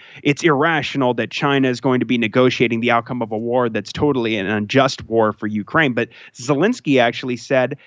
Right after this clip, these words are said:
that he doesn't think this is a bad thing and that he would actually like to talk to President Xi,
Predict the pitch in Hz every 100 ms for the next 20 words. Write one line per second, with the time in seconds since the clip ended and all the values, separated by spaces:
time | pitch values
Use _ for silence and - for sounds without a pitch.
0 | - - 135 202 233 143 143 156 151 156
1 | 147 127 143 156 147 - 190 151 73 113
2 | 131 147 151 147 147 151 139 135 123 143
3 | 160 143 120 135 123 131 110 131 165